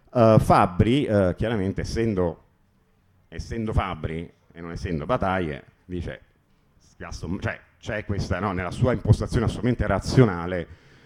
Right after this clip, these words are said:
dice, mm, n-, si trova impossibilitato a intervenire, non sa che dire.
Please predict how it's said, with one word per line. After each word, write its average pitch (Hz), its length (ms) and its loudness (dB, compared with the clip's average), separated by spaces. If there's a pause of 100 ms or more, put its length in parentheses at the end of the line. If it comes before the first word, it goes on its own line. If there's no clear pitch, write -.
(220)
dice, 82 440 -6 (120)
mm, 76 340 -8 (180)
n-, - 200 -8 (100)
si - 180 -8
trova 135 680 -2 (300)
impossibilitato 127 1000 -2
a - 20 -4
intervenire, 110 640 -2
non 98 120 -6
sa 113 260 -4
che 90 180 -14
dire. 73 480 -16